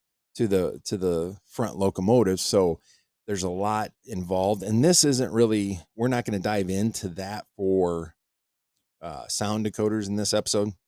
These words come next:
Um, this is more geared towards you just wanna put a s-, decoder in your locomotive to get it running on your track, um, with your D C C system. So,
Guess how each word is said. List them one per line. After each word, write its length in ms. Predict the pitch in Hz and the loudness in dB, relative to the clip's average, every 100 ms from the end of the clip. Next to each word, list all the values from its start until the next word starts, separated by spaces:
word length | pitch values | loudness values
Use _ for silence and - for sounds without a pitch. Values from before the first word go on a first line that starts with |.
| _ _ _ _ _ _ - - | _ _ _ _ _ _ -16 -8
Um, 320 | 98 87 98 | -6 -2 0
this 180 | 110 113 | 2 0
is 200 | 92 104 | -2 -2
more 340 | 98 98 92 | 2 2 0
geared 400 | 87 95 92 90 | -4 -4 -2 -4
towards 460 | - 92 90 85 - - _ _ _ _ _ | -2 0 0 -4 -10 -18 _ _ _ _ _
you 260 | 107 95 92 | -8 -4 -2
just 300 | 95 - - _ | 0 0 -4 _
wanna 440 | 101 98 101 95 85 _ _ _ - | -4 0 2 0 -6 _ _ _ -8
put 100 | 110 | -2
a 40 | |
s-, 180 | 98 - _ _ - | -2 -4 _ _ -20
decoder 580 | - 123 123 127 127 120 | 0 4 6 6 4 2
in 220 | 110 107 | 2 0
your 140 | 104 | 0
locomotive 580 | 104 110 110 117 123 123 _ _ _ _ _ - | 0 -2 0 0 0 -4 _ _ _ _ _ -14
to 80 | |
get 200 | 101 107 | 0 0
it 40 | 104 | 2
running 300 | 104 98 98 | 0 0 -2
on 120 | 92 | -6
your 80 | 90 | -10
track, 300 | 95 85 - _ _ _ _ _ _ - - | -10 -12 -16 _ _ _ _ _ _ -16 -10
um, 340 | 95 90 90 | -6 -6 -4
with 160 | 92 92 | -4 -4
your 80 | |
D 140 | 85 90 | -6 -4
C 200 | - 92 | -4 -2
C 220 | - 82 | -4 -4
system. 400 | - 78 76 67 _ - - _ | -4 -4 -6 -10 _ -20 -20 _
So, 320 | - 107 87 | 2 2 2